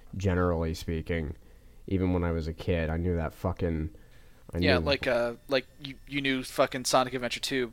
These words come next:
Speaker 2: was the
Speaker 1: was
Speaker 2: fucking
Speaker 1: seventh objectively best game of all time.
Speaker 2: Yeah, absolutely.
Speaker 1: Yes.
Speaker 2: Hundred percent.
Speaker 1: Yeah.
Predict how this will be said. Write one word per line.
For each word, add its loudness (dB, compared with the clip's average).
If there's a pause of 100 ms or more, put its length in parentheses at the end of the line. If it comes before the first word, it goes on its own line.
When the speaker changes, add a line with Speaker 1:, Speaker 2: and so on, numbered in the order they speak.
(240)
Speaker 2:
was -6
the -12
Speaker 1:
was 6
Speaker 2:
fucking 2 (240)
Speaker 1:
seventh 10
objectively 6
best 6
game 8
of 2
all 6
time. 0 (160)
Speaker 2:
Yeah, -2
absolutely. -4 (140)
Speaker 1:
Yes. 6
Speaker 2:
Hundred 4
percent. -4 (140)
Speaker 1:
Yeah. 4